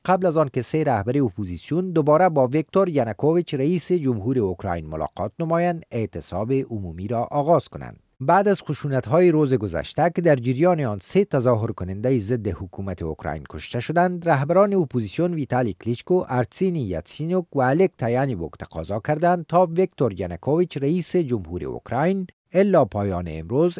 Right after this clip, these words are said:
انتخابات قبل از وقت ریاست جمهوری را در آن کشور اعلان کند. مظاهرات شب گذشته نیز در میدان مرکزی کیف،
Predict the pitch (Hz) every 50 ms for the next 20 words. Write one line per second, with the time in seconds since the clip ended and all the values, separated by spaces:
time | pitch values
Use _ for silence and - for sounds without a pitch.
0 | - - 139 139 127 - 131 - - - 139 139 165 202 196 - 196 - - -
1 | 131 120 117 113 113 107 135 156 156 - - 180 175 156 139 120 101 - - 101
2 | 80 76 87 85 76 76 82 85 85 92 110 139 151 165 156 151 127 107 92 85
3 | - - 73 - - 113 120 127 - - - 147 147 160 185 180 139 98 - -
4 | - - 123 _ _ _ _ _ - 151 156 147 170 151 143 156 185 208 214 196
5 | - - - 165 156 151 120 120 101 110 95 - - 107 113 127 156 185 196 175
6 | 165 175 156 143 143 139 139 151 175 185 190 180 165 143 110 - 117 110 104 104
7 | 101 98 92 - - 165 180 175 -